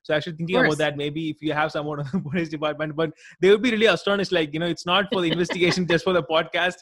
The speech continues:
Speaker 1: They'll be really astonished to do that as well. So, yeah.
Speaker 2: That's right. I guess I have to make friends with some police officers. And, and, you know, I, I'm trying to get, I don't know if you know the story of the license plate P before we go. Do you know the story about that?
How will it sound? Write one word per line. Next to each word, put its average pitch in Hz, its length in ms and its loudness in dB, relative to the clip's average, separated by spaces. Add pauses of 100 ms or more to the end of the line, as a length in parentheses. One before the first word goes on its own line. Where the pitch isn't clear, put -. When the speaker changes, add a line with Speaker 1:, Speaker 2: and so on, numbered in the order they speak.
(300)
Speaker 1:
They'll 180 120 2
be 196 100 0
really 185 120 4
astonished 160 400 0
to 147 100 -10
do 151 140 0
that 143 140 0
as 127 240 -2
well. 131 200 -2
So, 123 280 -4 (440)
yeah. 165 180 -6
Speaker 2:
That's 220 220 2
right. 160 300 -2 (300)
I 202 100 2
guess 247 240 2
I 247 80 4
have 233 160 2
to 226 80 2
make 208 180 2
friends 196 300 -2
with 185 160 -6
some 180 140 -4
police 160 340 -6
officers. - 580 -10 (640)
And, 220 180 0 (100)
and, 233 180 2
you 247 100 4
know, 226 240 6
I, 190 320 2
I'm 196 160 0
trying 247 400 4
to 240 160 -2
get, 190 360 2
I 202 80 2
don't 226 120 2
know 214 120 4
if 202 140 -4
you 202 120 0
know 185 160 0
the 185 80 -4
story 190 540 0
of 180 260 -4
the 170 80 -2
license 175 420 -2
plate 180 360 -4
P 202 200 -6
before 185 380 -4
we 180 160 -2
go. 175 440 -2 (500)
Do 185 40 -8
you 185 60 -4
know 175 120 -4
the 175 40 -8
story 170 300 -6
about 170 280 -6
that? 196 240 -4